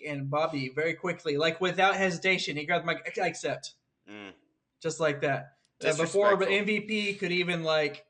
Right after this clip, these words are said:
Speaker 1: uh, consult him about it, <laughs> he was like, "No, I'm done with this. I'm done with you even thinking that you could have beat me without Drew McIntyre interfering." So, uh,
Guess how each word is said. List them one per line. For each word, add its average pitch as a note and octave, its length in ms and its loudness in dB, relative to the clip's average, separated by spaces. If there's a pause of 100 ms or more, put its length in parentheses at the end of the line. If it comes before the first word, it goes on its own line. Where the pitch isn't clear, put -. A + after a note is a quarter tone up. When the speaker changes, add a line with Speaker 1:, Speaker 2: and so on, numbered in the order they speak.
(640)
Speaker 1:
uh, D3 200 0
consult F#3 440 -4
him F3+ 120 -4
about E3+ 300 4
it, F#3 180 2
<laughs> - 460 -2
he C4+ 100 2
was A#3 120 4
like, F3+ 140 0
"No, F3+ 160 0
I'm F3+ 120 0
done D3 220 -2
with C3+ 100 -4
this. C3 320 -8
I'm F#3 160 -4
done E3+ 220 -2
with D#3 160 -2
you D#3 180 -4
even D3 180 -4
thinking D#3+ 300 0
that D#3 160 -4
you D3 120 -6
could D3 120 -2
have C#3+ 100 0
beat C#3+ 200 -2
me C#3 160 -2
without C#3 420 -2
Drew C3+ 140 -6
McIntyre C3+ 580 -4
interfering." E3+ 640 -2 (520)
So, D#3+ 420 2
uh, C#3+ 360 2